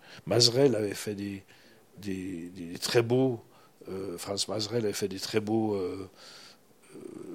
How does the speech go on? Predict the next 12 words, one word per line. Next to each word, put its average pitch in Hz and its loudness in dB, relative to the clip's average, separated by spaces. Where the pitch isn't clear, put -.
récits 127 6
dessinés 131 6
sans 135 4
texte, - -2
oui, 120 -2
qui - 0
sont, 95 0
qui - 2
sont 104 0
très 139 6
beaux, 135 0
mais 95 -8